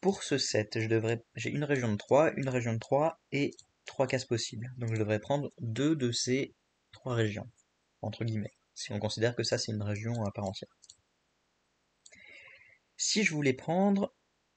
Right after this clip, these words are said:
euh, hum, hum, hum. Si je voulais prendre les deux là en entier,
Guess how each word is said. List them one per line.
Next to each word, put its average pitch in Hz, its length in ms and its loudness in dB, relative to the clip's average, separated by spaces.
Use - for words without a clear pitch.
euh, 117 400 2
hum, 117 680 -4
hum, 156 100 -6
hum. 170 500 -4
Si - 320 -8
je 135 60 -2
voulais 117 240 0
prendre 156 340 -6
les 117 100 0
deux 127 220 0
là 156 120 -2
en 139 140 0
entier, 113 640 0